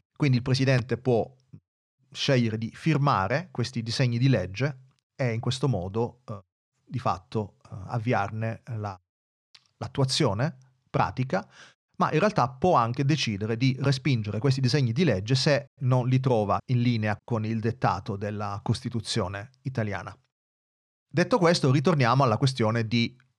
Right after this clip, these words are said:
Berlusconi. E allora, Berlusconi, che ha ottantacinque anni e va verso gli ottantasei, li compirà a settembre, ha deciso di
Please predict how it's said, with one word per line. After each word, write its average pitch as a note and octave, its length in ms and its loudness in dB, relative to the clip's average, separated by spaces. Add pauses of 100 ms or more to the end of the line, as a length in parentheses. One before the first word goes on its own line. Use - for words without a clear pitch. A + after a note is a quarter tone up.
Berlusconi. A2 840 -2
E - 600 -8
allora, C3+ 280 4
Berlusconi, G#3 540 4
che D3 160 4
ha C3 160 6
ottantacinque D3 800 2
anni G#2+ 360 0
e A2 60 0
va C3+ 380 4
verso C#3 320 0
gli A#2 60 4
ottantasei, B2+ 760 2
li A#2 80 0
compirà A2 800 0
a A#2+ 180 -2
settembre, A#2+ 800 -2 (640)
ha A#3+ 80 4
deciso B2 800 0
di C3+ 380 -2